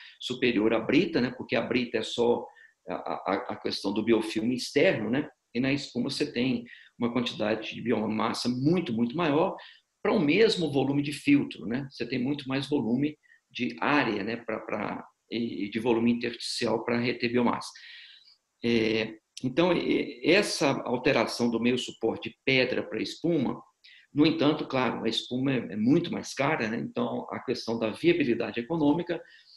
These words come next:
é uma coisa que a gente ainda tá se debruçando, né? Porque, é, mas ainda assim, se a gente comparar com, com a, a nitrificação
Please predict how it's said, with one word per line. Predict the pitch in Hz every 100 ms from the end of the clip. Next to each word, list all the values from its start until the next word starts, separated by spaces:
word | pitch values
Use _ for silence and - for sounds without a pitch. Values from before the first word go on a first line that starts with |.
| _ -
é | 131
uma | 139 -
coisa | 123 127 123
que |
a | 127
gente | 113 117 -
ainda | 127 127 156 131
tá | - 104
se | - 104
debruçando, | 110 107 - 139 175 165
né? | 120 143 - _ _ _ - - _ _
Porque, | - - - 120 135 120
é, | 101 117 123 120 120 - -
mas | 147 151
ainda | 190 214 170
assim, | - - 190 139 110 - -
se | - -
a | 120
gente | 147 -
comparar | 170 170 143 104 101 - -
com, | 107 107 85 - _ _ _ _ _
com | - 113
a, | 113 -
a | 107
nitrificação | 120 107 110 - 120 107 - 107 104 98